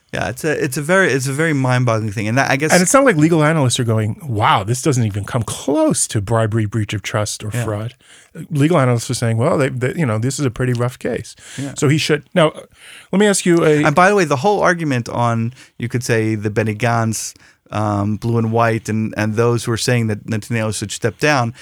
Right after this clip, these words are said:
Speaker 1: is based on the precedent that even Netanyahu himself set when Ehud Olmert was under investigation, who was prime minister in two thousand eight,
Speaker 2: From
Speaker 1: that you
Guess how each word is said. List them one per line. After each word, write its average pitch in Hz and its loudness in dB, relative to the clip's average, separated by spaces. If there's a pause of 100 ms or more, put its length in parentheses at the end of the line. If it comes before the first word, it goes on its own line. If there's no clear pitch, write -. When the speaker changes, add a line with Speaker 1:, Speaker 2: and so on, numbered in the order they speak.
(160)
Speaker 1:
is 123 -4
based 190 0
on 175 -2
the 143 -2
precedent 135 0
that 117 0 (320)
even 156 2
Netanyahu 143 2
himself 139 2
set 104 -2 (300)
when 120 0
Ehud 127 2
Olmert 151 2
was 107 -2
under 104 0
investigation, 104 -4
who 107 -4
was 104 -4
prime 113 -2
minister 117 -4
in 117 -4
two 120 -4
thousand 127 0
eight, 170 0
Speaker 2:
From 117 2
Speaker 1:
that 123 0
you 127 0